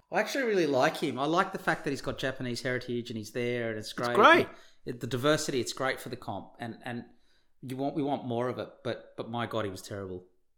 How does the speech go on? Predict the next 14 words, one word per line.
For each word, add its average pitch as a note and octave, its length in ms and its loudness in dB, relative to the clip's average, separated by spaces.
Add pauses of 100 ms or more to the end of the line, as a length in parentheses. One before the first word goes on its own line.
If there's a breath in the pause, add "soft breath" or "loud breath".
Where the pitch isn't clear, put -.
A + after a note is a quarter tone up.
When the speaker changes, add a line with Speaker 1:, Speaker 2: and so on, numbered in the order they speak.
(120)
Speaker 1:
He's C#3+ 160 -4
not B3 100 2
a B3+ 60 8
winger, G#3 300 4
though. C3+ 240 4
He's A#2+ 160 2
not A#3 100 8
a A3 40 8
winger E3 340 4
either. C#3+ 380 4 (240)
Speaker 2:
No, D3+ 300 12
he's B2+ 160 -2
a A#2 60 -4
centre. A2 340 0